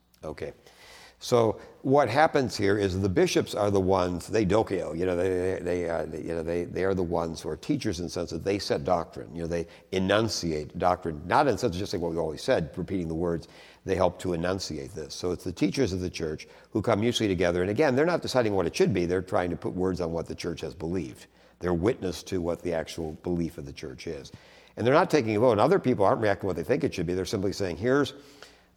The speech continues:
um, it's like with a foreign language. You're saying, "Does this sound right?" And you're asking a lot of, you know,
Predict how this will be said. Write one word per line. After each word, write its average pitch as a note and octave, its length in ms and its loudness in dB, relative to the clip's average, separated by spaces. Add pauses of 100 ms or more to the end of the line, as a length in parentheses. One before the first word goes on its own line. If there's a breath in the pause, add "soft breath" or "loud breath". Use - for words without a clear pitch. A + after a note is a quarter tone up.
(160)
um, G2 240 4
it's B2+ 140 0
like D#3 200 4
with A#2+ 160 2
a G2+ 60 0
foreign A2 260 4
language. F2+ 460 0 (880)
You're G2 200 0
saying, A2 220 2
"Does E2 120 0
this A2+ 140 -2
sound E2 300 -2
right?" F2+ 360 0 (840 soft breath)
And G#2 100 2
you're A2 120 4
asking G#2+ 300 2
a F#2+ 60 4
lot F#2+ 220 6
of, E2+ 160 0
you F#2+ 100 2
know, F2 200 0